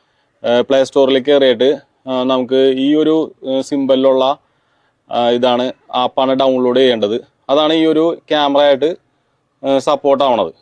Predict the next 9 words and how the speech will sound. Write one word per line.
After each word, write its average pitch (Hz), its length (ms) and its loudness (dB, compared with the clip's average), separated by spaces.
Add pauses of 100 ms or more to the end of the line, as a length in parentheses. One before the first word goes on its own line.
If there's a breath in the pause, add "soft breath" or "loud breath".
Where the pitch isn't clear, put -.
(120)
ഇവിടെ 135 180 0
നോക്കിയിട്ടുണ്ടെങ്കിൽ 147 340 0
നമുക്കിവിടെ 139 280 0
ഒരു 143 80 0 (180)
ക്യു 139 200 0
ആർ, 131 100 -2 (380)
ഏ, 120 60 -6 (640)
സ്കാൻ 127 340 -2
ചെയ്തിട്ട് 135 320 2